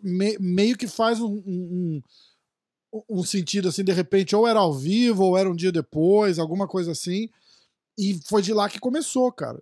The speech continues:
Foi de lá. Aí parei completamente de, de consumir, que eu acho que foi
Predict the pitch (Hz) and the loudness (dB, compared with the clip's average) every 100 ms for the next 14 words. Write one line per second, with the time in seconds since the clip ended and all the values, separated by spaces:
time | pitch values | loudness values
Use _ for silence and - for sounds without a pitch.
0 | _ - 143 180 190 185 220 202 302 262 | _ -8 -4 -4 0 0 2 2 2 4
1 | 233 302 381 - 214 - 254 269 311 277 | 4 2 -2 -4 -4 0 0 2 0 0
2 | 226 247 247 190 208 170 175 190 196 - | -2 -2 -4 -6 -4 -4 -6 -6 -6 -6
3 | 175 165 180 262 - - _ - 226 220 | -6 -4 -4 -4 -8 -20 _ -6 -2 -2
4 | - 208 - 196 175 | -2 -6 0 2 2